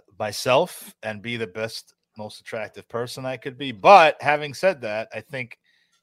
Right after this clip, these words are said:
this is such a free gimme that, like, if it cost me, like, a, you know, m-, enough money that I could spare, I might throw it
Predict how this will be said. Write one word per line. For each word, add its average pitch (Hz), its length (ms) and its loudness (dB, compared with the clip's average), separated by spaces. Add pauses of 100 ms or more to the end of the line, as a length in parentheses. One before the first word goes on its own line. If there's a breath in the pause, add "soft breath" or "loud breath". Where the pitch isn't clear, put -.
this 127 180 -10
is 135 100 -8
such - 240 -4
a 120 60 -6
free 139 320 -10
gimme 104 500 -6 (100)
that, 101 140 -12
like, 104 220 -12
if - 300 -18 (400)
it 117 140 -14
cost 135 400 -2
me, 127 260 -6
like, 113 220 -6
a, 101 440 -10 (300)
you 135 120 -14
know, 107 120 -8
m-, 107 180 -10
enough 127 400 -4
money 139 240 -4
that 127 160 -4
I 120 120 -2
could 113 200 -14
spare, 165 640 -4 (340)
I 120 100 -6
might 143 240 0
throw 98 320 -10
it 92 180 -16